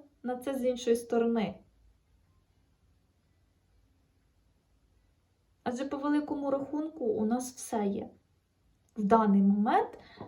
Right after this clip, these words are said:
все, що нам потрібно, у нас є. Ех,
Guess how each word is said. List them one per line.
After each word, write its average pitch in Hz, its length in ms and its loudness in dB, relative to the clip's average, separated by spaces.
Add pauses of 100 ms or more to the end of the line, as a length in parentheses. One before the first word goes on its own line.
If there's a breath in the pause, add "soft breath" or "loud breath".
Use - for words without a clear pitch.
(160 loud breath)
все, 247 320 -4
що - 180 -2
нам 214 180 2
потрібно, 262 640 -2 (480)
у 214 40 -2
нас 214 440 -2
є. 240 200 0 (3250 loud breath)
Ех, 311 320 6